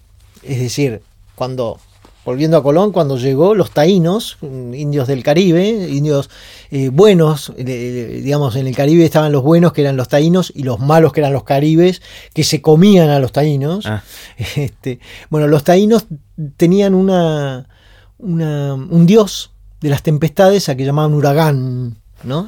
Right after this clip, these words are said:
Speaker 1: Y de ahí nos viene, por ejemplo, huracán, o, eh, una cosa muy curiosa, ponían una especie de género entre dos árboles y se acostaban en ese género que ellos llamaban hamaca,
Speaker 2: Ujú.
Speaker 1: ¿no?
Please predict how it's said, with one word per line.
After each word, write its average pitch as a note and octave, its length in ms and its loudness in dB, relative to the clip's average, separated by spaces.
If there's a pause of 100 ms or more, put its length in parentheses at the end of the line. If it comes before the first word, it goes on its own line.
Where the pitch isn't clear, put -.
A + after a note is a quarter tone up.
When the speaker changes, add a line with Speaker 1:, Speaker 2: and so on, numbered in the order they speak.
(100)
Speaker 1:
Y C#3+ 80 -2
de C#3+ 80 0
ahí D3 140 4
nos E3 100 4
viene, D#3 260 4
por C#3+ 120 0
ejemplo, D3+ 260 0
huracán, F3+ 420 2 (280)
o, F#3 320 4 (240)
eh, C#3+ 240 -2 (600)
una F3+ 260 2
cosa F#3 300 -4
muy F#3 160 2
curiosa, F3+ 540 -4 (400)
ponían F3+ 640 2 (420)
una D#3+ 180 -4
especie D#3+ 420 -4
de C#3+ 100 -4
género E3+ 600 0 (440)
entre C#3+ 360 -2
dos F3 200 0
árboles F3 600 2
y D3 100 -6
se D#3+ 100 -4
acostaban F3+ 800 -2
en C#3 140 -4
ese D#3+ 200 -2
género F3+ 500 -2
que - 100 -8
ellos C#3 100 -4
llamaban D3+ 380 -2
hamaca, C#3 600 -2 (340)
Speaker 2:
Ujú. B2 140 -6
Speaker 1:
¿no? D3+ 300 -8